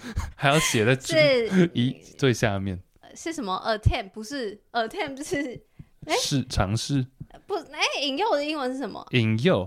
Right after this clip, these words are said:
Speaker 2: 呃，
Speaker 1: sed-，
Speaker 2: 啊，lure。
Speaker 1: 呃，呃，呃，对，但 se-，seduce，我觉得
Speaker 2: 哦，
Speaker 1: seduce 比较好。我觉得 seduce 比较常用。
Speaker 2: 哦，对，是，是这样吗？
Speaker 1: 嗯，我觉得就很自然吧。我们那时候应该是在一个看夜景的场合，然后就 boom boom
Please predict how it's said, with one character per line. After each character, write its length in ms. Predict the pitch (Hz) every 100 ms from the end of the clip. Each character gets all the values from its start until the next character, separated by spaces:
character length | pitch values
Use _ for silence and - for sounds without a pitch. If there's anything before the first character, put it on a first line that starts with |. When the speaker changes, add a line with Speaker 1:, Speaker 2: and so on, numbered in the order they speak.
| -
Speaker 2:
呃， 220 | - 233 220
Speaker 1:
sed-， 140 | 226
Speaker 2:
啊， 220 | 240 214 214
lure。 360 | 285 240 190 -
Speaker 1:
呃， 160 | 117 - -
呃， 520 | - 131 123 120 107 - _
呃， 120 | 127
对， 340 | 131 127 104 95
但 120 | 160
se-，seduce， 880 | 156 - 131 - 113 - 139 101 -
我 80 | -
觉 60 | 262
得 0 |
Speaker 2:
哦， 60 |
Speaker 1:
seduce 520 | - - 101 147 110 101
比 80 |
较 100 | 92
好。 200 | 95 - - - _ _ -
我 80 |
觉 80 | 120
得 60 | 143
seduce 280 | 120 147 110
比 60 |
较 180 | 107 113
常 300 | 113 104 87
用。 100 | 98
Speaker 2:
哦， 100 | 240
对， 260 | 226 214 220
是， 260 | - 294
是 140 | 254 294
这 80 | 294
样 100 | 254
吗？ 220 | 220 240 - - - 123
Speaker 1:
嗯， 440 | 127 135 139 139
我 120 | 123 117
觉 60 |
得 40 | 143
就 80 | 180
很 160 | 113
自 160 | 143 135
然 140 | 92
吧。 160 | 92 87
我 60 | 107
们 160 | 101 127
那 80 |
时 80 | 147
候 100 | 151
应 60 | 135
该 100 | 139
是 80 | 131
在 200 | 139 127
一 100 | 113
个 80 |
看 220 | 107 131 117
夜 160 | 120
景 140 | 101 82
的 60 |
场 140 | - - -
合， 200 | - 120
然 100 | 95
后 60 | 92
就 160 | 95 92
boom 220 | 147 139
boom 260 | 147 143